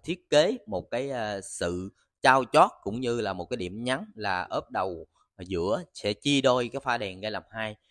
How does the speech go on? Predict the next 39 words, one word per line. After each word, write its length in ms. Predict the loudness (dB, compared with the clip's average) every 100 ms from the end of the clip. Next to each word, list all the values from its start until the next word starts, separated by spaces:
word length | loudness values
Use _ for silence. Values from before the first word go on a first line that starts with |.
| _
để 140 | -2 2
tạo 360 | 4 4 2
nên 220 | 0 -2 -4
hai 320 | -4 -2 -2
cái 140 | -6
học 160 | -10 -12 -8
đèn, 280 | -2 -2 -2 -14 -4
nhưng 180 | -2 0
mà 120 | -4
chỉ 480 | -4 -4 -2 -2 -4 -2
ở 240 | -2 0
một 140 | -4 -8
cái 60 | -8
cụm 220 | -8 -6
đèn 180 | -6 -6
pha 180 | -2 0
thôi 180 | -2 -4
các 60 |
bạn. 160 | -4 -4 _ _
Và 200 | 0 0 0
có 140 | -2
những 320 | -2 -6 -8
cái 100 | -8
đường 280 | -4 -4 -4
cong 300 | 0 0 0
nè 60 | -8
các 60 |
bạn, 200 | -6 -6 -8 _ _ _
tinh 240 | -2 0
tế 280 | 2 2 2 -2
và 200 | -2 -2
cũng 220 | -4 -8
như 240 | -6 -6
một 100 | -6 -6
cái 100 | -8
nét 220 | -8 -10 _
đẹp 220 | -6 -6 -4
vốn 200 | -4 0
có 260 | 0 0